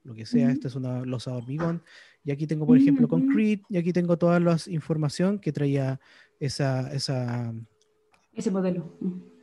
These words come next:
Speaker 1: ese modelo o esa entidad en este, para, para
Speaker 2: Ujú.
Speaker 1: este modelo. Entonces,
Speaker 2: Ujú.
Speaker 1: esto es, es lo que es Open bim. Y esto lo que están viendo aquí, ese edificio, es un tremendo software.
Speaker 2: Claro.
Speaker 1: Veamos lo mismo en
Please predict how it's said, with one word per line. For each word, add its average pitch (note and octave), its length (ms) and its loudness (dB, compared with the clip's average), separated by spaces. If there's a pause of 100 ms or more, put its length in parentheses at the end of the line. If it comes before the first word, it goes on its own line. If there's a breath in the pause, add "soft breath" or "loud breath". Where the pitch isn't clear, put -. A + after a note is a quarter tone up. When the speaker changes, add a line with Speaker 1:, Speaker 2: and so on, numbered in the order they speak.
(140)
Speaker 1:
ese D#3 180 -4
modelo E3+ 340 4
o E3+ 100 6
esa E3 200 4
entidad E3+ 520 6
en E3+ 120 0
este, D#3+ 640 -2
para, C#3+ 240 -4
para A#3+ 140 4
Speaker 2:
Ujú. A3+ 100 4
Speaker 1:
este G3+ 120 -2
modelo. C3+ 300 -6 (640 loud breath)
Entonces, F3+ 340 -2
Speaker 2:
Ujú. F3 140 -6
Speaker 1:
esto E3+ 640 -4
es, - 320 -10
es D3+ 100 -4
lo C#3 140 -6
que C3+ 340 -6
es - 160 -12
Open C3 260 -6
bim. G#2+ 180 -12 (380)
Y D#3 60 -6
esto F3 200 -2
lo E3+ 100 2
que E3 60 -2
están E3+ 180 -4
viendo E3+ 200 -2
aquí, F3 220 -2
ese F3 200 -2
edificio, F3 400 -4
es F3+ 100 -8
un D#3+ 200 -4
tremendo C#3 380 -4
software. - 340 -14 (1120 loud breath)
Speaker 2:
Claro. F#3+ 320 -8 (220)
Speaker 1:
Veamos F3+ 220 2
lo F3 100 4
mismo E3 320 2
en D#3 580 -2